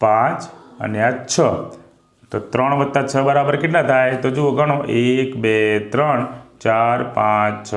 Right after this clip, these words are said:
સાત, આઠ, નવ. તો અહીંયા જવાબ આવશે નવ. હવે એવી રીતે આપેલી સંખ્યાને બે સંખ્યાના સરવાળા રૂપે દર્શાવો.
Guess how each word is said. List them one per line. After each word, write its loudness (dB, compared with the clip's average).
સાત, 0
આઠ, 0
નવ. 2
તો 0
અહીંયા 2
જવાબ 2
આવશે 0
નવ. 0
હવે 2
એવી 2
રીતે 0
આપેલી 4
સંખ્યાને 2
બે 2
સંખ્યાના 2
સરવાળા 2
રૂપે 2
દર્શાવો. 2